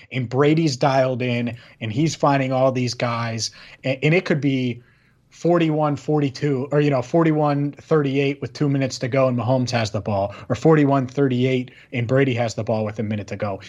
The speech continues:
And that's what I want. I want it to go down to the wire. And, uh, if we get that, that's,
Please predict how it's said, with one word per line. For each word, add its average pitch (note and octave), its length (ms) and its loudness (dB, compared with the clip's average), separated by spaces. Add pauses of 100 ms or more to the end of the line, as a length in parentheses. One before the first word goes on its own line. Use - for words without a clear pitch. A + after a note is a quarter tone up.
And C#3 200 4
that's C#3+ 260 0
what C#3+ 100 -2
I B2 180 -2
want. G#2+ 340 -8
I B2 120 0
want D3+ 160 2
it C#3+ 60 -4
to C3 60 -8
go C#3+ 280 -2
down C#3+ 240 0
to C#3 80 -2
the C3 100 -2
wire. A#2+ 600 0 (440)
And, A#2 340 -6
uh, A2+ 220 -4
if B2 160 -2
we D#3 140 4
get C3+ 220 0
that, C3+ 280 0
that's, - 380 -4